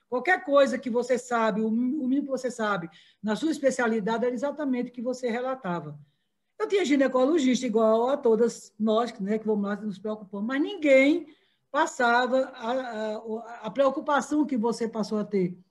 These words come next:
Então, você, com esse projeto, só vai beneficiar. Tô aqui porque eu gostaria que as pessoas que estão agora com quarenta e cinco, cinquenta, cinquenta e cinco,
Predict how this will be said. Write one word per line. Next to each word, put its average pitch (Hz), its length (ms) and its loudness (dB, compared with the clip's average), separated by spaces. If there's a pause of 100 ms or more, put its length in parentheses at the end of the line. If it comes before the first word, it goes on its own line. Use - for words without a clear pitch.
(600)
Então, 285 160 2
você, 277 540 4
com 262 160 2
esse 311 260 2
projeto, 214 600 -2
só - 260 -2
vai 240 180 -2
beneficiar. 240 720 -4 (300)
Tô 294 160 8
aqui 285 680 4 (340)
porque 269 220 4
eu 277 140 6
gostaria 262 920 2 (240)
que 233 160 -8 (120)
as 214 240 -6
pessoas 262 520 2
que - 140 -6
estão 240 320 0
agora 208 460 0
com 196 160 -8
quarenta 214 580 -2
e 196 80 -2
cinco, - 400 -4
cinquenta, 214 500 -2
cinquenta 208 300 -6
e 185 80 -2
cinco, 262 380 -2